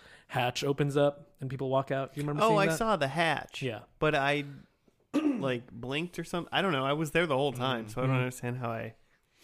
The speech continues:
Speaker 2: missed what the hatch was, but
Speaker 1: Yeah.
Speaker 3: Hmm.
Speaker 1: So, like, the audience saw that, but Tandy and Mike didn't see that, and then those are the people that showed up at the end of this finale.
Speaker 3: And then we never know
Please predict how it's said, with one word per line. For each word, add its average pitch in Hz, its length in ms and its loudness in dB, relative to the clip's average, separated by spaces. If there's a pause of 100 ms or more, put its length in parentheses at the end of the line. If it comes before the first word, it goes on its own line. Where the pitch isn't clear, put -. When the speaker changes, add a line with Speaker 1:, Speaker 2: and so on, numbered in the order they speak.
(440)
Speaker 2:
missed 131 400 -4 (100)
what 127 280 -6
the 117 60 -6
hatch 113 320 -4
was, 175 440 0
but - 220 -12 (240)
Speaker 1:
Yeah. 120 220 -2 (220)
Speaker 3:
Hmm. 113 180 -14 (320)
Speaker 1:
So, 135 600 2
like, 143 320 2
the 139 140 2
audience 135 460 2
saw 113 220 0
that, 107 280 -4
but 110 160 -8
Tandy 123 260 -2
and 110 100 -4
Mike 110 200 -4
didn't 107 200 -8
see 95 140 -8
that, 101 220 -8
and 110 100 -12
then 107 140 -10
those 110 180 -8
are 113 60 -8
the 113 60 -8
people 110 180 -6
that 107 120 -4
showed 107 260 -2
up 107 140 -4
at 110 60 -8
the 110 140 -6
end 110 120 -6
of 107 380 -10
this - 160 -8
finale. 110 460 -4 (1120)
Speaker 3:
And 107 240 -16
then 110 400 -12
we - 160 -18 (140)
never 113 380 -8
know 95 460 -10